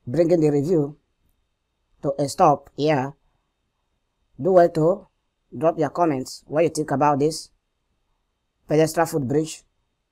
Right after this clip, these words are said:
and I will see you in the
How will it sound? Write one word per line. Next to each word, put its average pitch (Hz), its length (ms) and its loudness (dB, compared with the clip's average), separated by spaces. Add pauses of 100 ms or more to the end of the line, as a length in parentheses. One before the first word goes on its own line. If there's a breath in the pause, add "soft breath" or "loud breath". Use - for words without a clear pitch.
(1600)
and 147 260 -2 (640)
I 131 80 -8
will 139 80 -4
see 190 200 2
you 185 120 2
in 151 140 0
the 175 220 0